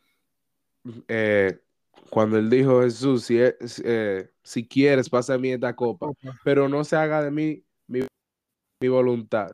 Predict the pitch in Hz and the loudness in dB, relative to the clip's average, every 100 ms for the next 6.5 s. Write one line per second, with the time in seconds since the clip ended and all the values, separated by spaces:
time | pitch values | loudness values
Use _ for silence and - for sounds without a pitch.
0 | _ - 117 123 127 117 107 104 110 123 | _ -8 -2 0 0 -2 -6 -4 0 0
1 | 117 147 165 160 - 156 160 165 160 151 | 2 4 4 0 -2 0 0 0 0 -2
2 | - 170 196 214 - 185 208 175 165 160 | -4 -2 0 0 -2 -2 0 2 2 0
3 | - 120 _ _ 123 139 131 120 139 156 | -8 -14 _ _ -6 -2 -2 -4 -2 2
4 | 147 117 - - 123 120 117 110 110 107 | 2 0 -4 -2 -2 0 -2 -2 -2 -2
5 | 104 104 95 90 - 110 117 - - 185 | -2 -4 -4 -6 -8 -8 -12 -16 -2 0
6 | 185 175 165 123 | 2 2 0 -4